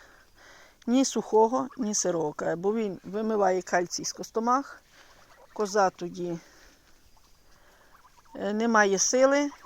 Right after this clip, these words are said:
Ще якщо одного носить козеня, то ще куди не йшло. Ну, якщо носить двоє, троє, четверо, то, каже, для неї надто тяжко. Дось козеня тягне її, то ще й каже, ти своїм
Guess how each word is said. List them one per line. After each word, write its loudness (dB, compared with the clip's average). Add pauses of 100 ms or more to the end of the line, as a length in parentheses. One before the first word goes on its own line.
(140)
Ще -2
якщо 0
одного 0
носить -2
козеня, -2
то -10
ще -2
куди 2
не 2
йшло. 0 (480)
Ну, -4
якщо -4
носить -4
двоє, 4
троє, 2
четверо, 2 (340)
то, -6
каже, -4
для -8
неї -6
надто -8
тяжко. -12 (1200)
Дось 0
козеня -2
тягне 4
її, -2
то -8
ще -2
й -2
каже, -4 (1900)
ти 2
своїм 4